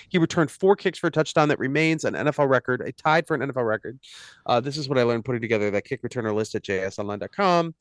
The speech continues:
That's wild. Four kick returns <laughs> in one season for touchdown. Uh, two in one game, two in one quarter.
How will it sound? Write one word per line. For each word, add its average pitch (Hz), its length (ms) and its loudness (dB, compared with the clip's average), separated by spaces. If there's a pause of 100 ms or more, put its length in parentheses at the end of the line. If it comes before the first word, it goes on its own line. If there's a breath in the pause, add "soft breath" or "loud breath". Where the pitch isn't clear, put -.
(420)
That's 143 300 2
wild. 98 320 0
Four 175 260 2
kick - 180 -6
returns 135 480 -6
<laughs> - 40 0
in 123 160 -2
one 120 260 -2
season 120 380 -6
for 107 100 -12
touchdown. 104 560 -4 (500 soft breath)
Uh, 104 320 2
two 285 140 6
in 311 80 8
one 277 140 6
game, 214 180 6
two 262 140 6
in 320 80 10
one 302 160 6
quarter. 269 460 2